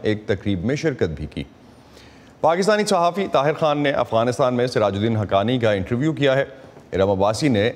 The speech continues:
اس انٹرویو کے بارے میں طاہر خان سے بات کی اور سب سے پہلے یہ جاننے کی کوشش کی کہ افغانستان کی سیکیورٹی کیوں بہتر نہیں ہو سکی۔ سراج الدین حقانی اس کا کیا جواب دیتے ہیں،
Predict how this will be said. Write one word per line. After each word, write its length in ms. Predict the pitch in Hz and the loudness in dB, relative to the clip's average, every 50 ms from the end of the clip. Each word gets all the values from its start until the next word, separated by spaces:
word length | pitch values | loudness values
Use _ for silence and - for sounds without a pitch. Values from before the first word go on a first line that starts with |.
| - - | -6 -6
اس 180 | 98 98 - - | -6 -6 -6 -6
انٹرویو 360 | - 95 82 - 107 113 135 131 | -8 -8 -4 -4 -2 -2 0 0
کے 100 | 139 135 | 0 2
بارے 200 | 123 113 120 127 | 2 2 2 2
میں 100 | 135 139 | 2 2
طاہر 220 | 117 113 107 113 | 2 2 2 0
خان 280 | 110 127 127 120 123 127 | 0 0 0 0 0 0
سے 100 | 135 135 | 0 2
بات 280 | 117 110 113 110 - | 2 2 2 0 -2
کی 140 | 110 107 113 | -2 0 0
اور 100 | 117 113 | 0 0
سب 160 | 110 110 - | 0 -2 -4
سے 80 | - 113 | -2 -2
پہلے 260 | - 98 92 101 107 | 0 0 2 2 0
یہ 160 | 107 95 98 | 0 0 0
جاننے 320 | 107 131 127 127 127 127 127 | 0 0 0 0 0 -2 -2
کی 120 | 123 117 | -4 -4
کوشش 340 | 95 104 98 101 127 101 - | -2 -2 -2 -2 -4 -6 -6
کی 140 | - 98 95 | -6 -6 -2
کہ 120 | - 131 | 0 0
افغانستان 680 | 113 104 104 98 101 107 104 101 - 139 127 131 139 135 | 0 0 0 0 0 -2 -2 -4 -2 0 0 0 0 -2
کی 220 | 107 - 98 101 | -4 -6 -6 -6
سیکیورٹی 760 | 113 107 - 110 95 - 104 113 120 135 143 127 107 90 85 85 - | -6 -6 -8 -10 -8 -4 -2 0 0 0 0 -2 -2 -6 -6 -6 -4
کیوں 160 | 143 139 113 | -4 -2 0
بہتر 280 | 92 90 85 80 107 107 | 0 -2 -2 -2 -2 -2
نہیں 260 | 117 98 87 98 90 | -2 -2 -2 -2 -2
ہو 100 | 80 78 | -4 -4
سکی۔ 300 | 78 85 80 - 80 69 - - - - - - - - | -6 -8 -10 -10 -10 -12 -12 -16 -20 -20 -20 -20 -20 -10
سراج 320 | - - 123 123 127 131 | -2 0 0 2 2 2
الدین 220 | 135 143 156 156 147 | 0 0 2 2 2
حقانی 360 | 139 139 160 190 190 165 160 - 131 | 2 2 2 0 0 -2 -2 -4 -4
اس 120 | 135 127 | -4 -2
کا 120 | - 151 139 | -2 -2 -2
کیا 240 | - - 143 143 | 0 0 0 2
جواب 300 | 143 143 143 139 127 123 | 2 4 2 2 2 2
دیتے 220 | 120 117 110 123 120 | 2 0 2 0 0
ہیں، 80 | 131 | -2